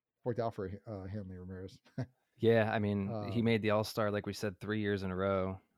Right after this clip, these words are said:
Speaker 2: uh, with the Marlins,
Speaker 1: Yeah.
Speaker 2: and then didn't even, I mean, didn't even come close after that, it looks like. So he
Speaker 1: Man,
Speaker 2: was eighth,
Speaker 1: uh,
Speaker 2: eighth in M V P voting one year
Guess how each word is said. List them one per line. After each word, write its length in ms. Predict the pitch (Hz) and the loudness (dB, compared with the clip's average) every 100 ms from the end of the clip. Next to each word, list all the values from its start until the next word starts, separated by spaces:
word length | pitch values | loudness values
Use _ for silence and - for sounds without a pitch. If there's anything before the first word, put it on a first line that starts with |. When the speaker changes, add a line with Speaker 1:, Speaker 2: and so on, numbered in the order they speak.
| _ _ _ _ | _ _ _ _
Speaker 2:
uh, 160 | 107 98 | -8 -6
with 140 | 98 98 | -6 -4
the 60 | |
Marlins, 400 | 87 98 92 90 | -2 0 -2 -4
Speaker 1:
Yeah. 180 | 90 92 | -6 -6
Speaker 2:
and 100 | 90 | -6
then 280 | 87 85 - | -6 -8 -8
didn't 340 | 95 87 82 | -8 -6 -8
even, 360 | 87 87 82 85 - _ _ _ _ _ _ | -8 -8 -10 -12 -16 _ _ _ _ _ _
I 60 | 90 | -12
mean, 140 | 87 | -12
didn't 120 | 87 85 | -10 -10
even 140 | 80 | -10
come 160 | 85 - | -14 -12
close 500 | 87 92 - - - - | -8 -8 -10 -16 -18 -14
after 240 | - - | -12 -10
that, 160 | - - | -12 -10
it 80 | - | -14
looks 180 | - - | -16 -14
like. 160 | - - _ _ _ _ | -14 -16 _ _ _ _
So 260 | - - - _ _ _ _ _ _ _ _ _ _ _ _ _ _ _ | -20 -20 -20 _ _ _ _ _ _ _ _ _ _ _ _ _ _ _
he 60 | 123 | -4
Speaker 1:
Man, 80 | 101 | -4
Speaker 2:
was 120 | 95 | -4
eighth, 240 | 113 120 - | -2 -2 -2
Speaker 1:
uh, 60 | 110 | -4
Speaker 2:
eighth 240 | 120 120 | -2 0
in 80 | 117 | 0
M 80 | 107 | 0
V 140 | 101 | -2
P 160 | - 123 | -2 -2
voting 400 | 127 98 104 117 - | 0 0 -2 -6 -6
one 220 | 101 98 | -4 -4
year 280 | 95 107 | -4 -6